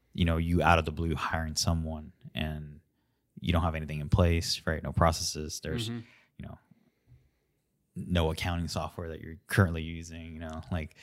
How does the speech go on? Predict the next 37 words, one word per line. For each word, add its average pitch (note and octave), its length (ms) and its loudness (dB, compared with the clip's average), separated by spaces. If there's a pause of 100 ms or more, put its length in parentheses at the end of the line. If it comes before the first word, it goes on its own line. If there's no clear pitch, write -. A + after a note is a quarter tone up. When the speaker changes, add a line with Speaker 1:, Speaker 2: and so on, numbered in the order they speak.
(140)
Speaker 2:
Right. A#2+ 280 -4
Speaker 1:
you - 140 -2
just - 120 0
have F2 140 2
an E2+ 260 -12
envelope E2+ 440 0
with F2 240 -12
receipts E2+ 480 -6
and E2 280 -4
that's D#2 160 -4
how E2 80 -2
you've D#2+ 140 -6
been, D#2+ 260 -6
like, F2+ 220 -2
I F#2 40 0
don't E2+ 120 -4
know. - 100 -16 (340)
I F#2+ 80 8
think A#2 220 10
that G2+ 200 8 (240)
that F#2 180 6
transition F#2 440 2
of, E2 220 -6
yeah, D#2+ 220 -10
using F#2 240 0
technology D#2+ 420 -6
software, A#2+ 460 6
using F2 200 0
some E2 140 -10
sort D#2 160 -14
of - 100 -20
contractor, G2 600 -6 (100)
outsourcing, F2+ 380 -8
and E2+ 80 -8
then D#2+ 100 -10
hiring E2 400 -10
internally, E2+ 500 -4